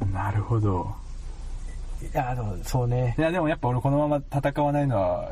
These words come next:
Speaker 1: えー、俺はいけないと思ってるんですよ。
Speaker 2: <laughs>
Speaker 1: 俺は戦い、戦いたいんですよ。
Speaker 2: そうね。ただね、負けるのを見てるね、
Speaker 1: はい。
Speaker 2: 確かに。
Speaker 1: で、これを、まあ、その、今使ってるやつ
Speaker 2: うんうん。
Speaker 1: をとりあえず、まあ、半年ぐらい使ってみて。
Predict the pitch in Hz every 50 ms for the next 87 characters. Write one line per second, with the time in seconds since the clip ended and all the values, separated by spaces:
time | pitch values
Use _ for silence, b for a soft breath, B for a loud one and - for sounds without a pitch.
0 | - - 104 98 101 104 107 - 147 170 - - 233 226 240 220 - 147 143 -
1 | - 127 107 104 - - - - 170 202 208 196 269 - - 214 208 226 220 220
2 | 220 220 214 214 220 220 254 - - - - - 196 196 208 208 214 208 196 202
3 | 214 190 143 233 196 160 147 147 151 147 B B B B B B B B - -
4 | - 208 196 180 156 139 139 131 127 - - - - - - 147 147 156 151 160
5 | 156 151 156 151 143 131 131 131 139 135 135 135 127 113 104 98 - 135 127 123
6 | 113 104 - - - - - 120 104 - - - 196 - - 214 220 233 226 233
7 | 277 226 160 - - - - - - 143 135 127 - - - - - 123 117 113
8 | 110 110 110 113 113 113 110 107 104 101 101 - - 131 123 - - - 131 127
9 | 127 123 117 - - - - - - - - - - 143 135 127 127 127 120 107
10 | - 151 143 180 175 202 214 214 196 170 156 156 147 139 139 - - - - -
11 | 139 - 147 143 147 143 - 151 - - 151 143 120 92 - - - 101 - -
12 | - - - -